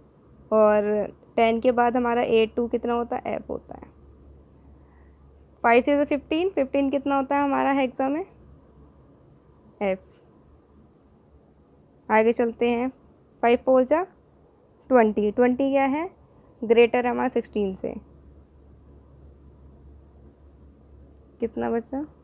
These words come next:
फ़ोर। अब क्या आया, फ़ोर्टीन, वन फ़ोर into टू थ्री जा सिक्स,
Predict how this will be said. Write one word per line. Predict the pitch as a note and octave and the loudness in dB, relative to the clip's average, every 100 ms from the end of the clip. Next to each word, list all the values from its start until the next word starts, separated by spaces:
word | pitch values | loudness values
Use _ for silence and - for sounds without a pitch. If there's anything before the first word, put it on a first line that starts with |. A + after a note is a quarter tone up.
| _ - | _ -10
फ़ोर। | - - - _ _ _ _ - | -8 -8 -12 _ _ _ _ -12
अब | G#3+ | -6
क्या | A3+ A3 | -2 -2
आया, | A#3+ D#4 _ - | -2 -6 _ -8
फ़ोर्टीन, | G3 - F#3 E3+ - _ _ _ - _ _ _ - - - - _ _ - _ - - - _ _ - - - _ _ _ _ _ _ _ _ _ _ _ _ _ - _ _ _ - | -8 -8 -10 -12 -14 _ _ _ -20 _ _ _ -20 -20 -20 -20 _ _ -20 _ -20 -20 -20 _ _ -20 -20 -20 _ _ _ _ _ _ _ _ _ _ _ _ _ -20 _ _ _ -6
वन | G#3 A#3 C#4 _ _ - | -4 -2 -4 _ _ -20
फ़ोर | - - _ _ _ _ _ - A3 | -20 -20 _ _ _ _ _ -12 -6
into | A3 A3 C4 - _ _ _ _ - - _ - | -6 -6 -10 -12 _ _ _ _ -20 -20 _ -4
टू | C4 | -2
थ्री | C4+ C#4+ | 0 0
जा | C#4 E4+ - - _ _ _ _ _ - | -2 -4 -8 -20 _ _ _ _ _ -4
सिक्स, | G3+ G3+ B3+ | -2 0 -4